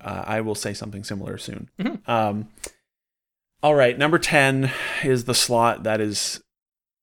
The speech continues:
Speaker 1: it's just a bastard a, a lot of the time.
Speaker 2: <laughs>
Speaker 1: A lot of the time, ideally, it's a bastard because you're like, "Man, there's, like, four games." And I'm like, "Which one do I, oh, do I want this one at number
Speaker 2: Yeah.
Speaker 1: ten or this one?"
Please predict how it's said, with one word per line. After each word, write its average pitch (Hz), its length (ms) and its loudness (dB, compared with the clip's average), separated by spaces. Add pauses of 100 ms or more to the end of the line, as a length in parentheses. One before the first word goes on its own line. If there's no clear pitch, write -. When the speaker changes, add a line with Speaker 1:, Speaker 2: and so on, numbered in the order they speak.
(280)
Speaker 1:
it's 143 180 -4
just 175 180 0
a 123 80 2
bastard 92 760 -6
a, 71 160 -8 (260)
a - 60 -2
lot 98 180 2
of 92 60 -4
the - 60 -12
time. - 340 -4 (180)
Speaker 2:
<laughs> 233 240 0
Speaker 1:
A 156 40 6
lot 165 180 6
of 240 60 0
the 247 60 6
time, 185 320 4
ideally, 147 460 4
it's 131 120 -2
a 131 40 -4
bastard 117 380 2
because 110 320 -4
you're 104 100 -2
like, 90 340 -4 (400)
"Man, 120 380 -4
there's, 117 180 -6
like, - 180 -14 (200)
four 131 300 2
games." 110 500 0
And 101 140 -10
I'm 95 60 -8
like, 85 140 -12
"Which - 360 -12
one 170 100 -8
do 165 100 -8
I, 147 140 -6
oh, 139 340 -6
do 151 120 -8
I 156 60 -8
want 156 180 -6
this 185 200 0
one 190 300 -2
at - 400 -12
number 185 240 2
Speaker 2:
Yeah. - 60 -2
Speaker 1:
ten 196 460 -4 (260)
or 131 100 0
this 175 340 2
one?" 180 460 0